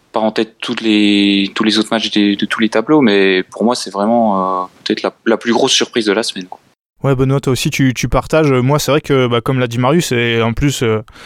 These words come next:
Speaker 2: surtout avec leur, euh, leur, euh, leur statut de tête de série deux,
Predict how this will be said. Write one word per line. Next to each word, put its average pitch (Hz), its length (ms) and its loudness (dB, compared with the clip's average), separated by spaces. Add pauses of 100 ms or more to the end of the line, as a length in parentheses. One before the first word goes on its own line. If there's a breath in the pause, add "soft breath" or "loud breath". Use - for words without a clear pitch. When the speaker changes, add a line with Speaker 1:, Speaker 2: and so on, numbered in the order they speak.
Speaker 2:
surtout - 240 -2
avec 147 160 2
leur, 120 200 2
euh, 113 340 0 (100)
leur, 123 380 0
euh, 110 480 2
leur 107 320 0
statut - 320 -2
de 143 60 -4
tête 139 200 0
de 135 100 2
série 143 360 2
deux, 151 240 4